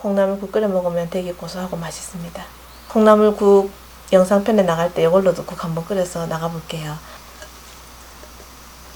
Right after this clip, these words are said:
제멋대로 커요. 이렇게 큰 건 이만큼 크고,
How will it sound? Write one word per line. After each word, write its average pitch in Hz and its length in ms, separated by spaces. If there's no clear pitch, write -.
제멋대로 226 540
커요. 202 280
이렇게 214 280
큰 262 240
건 262 140
이만큼 202 340
크고, - 320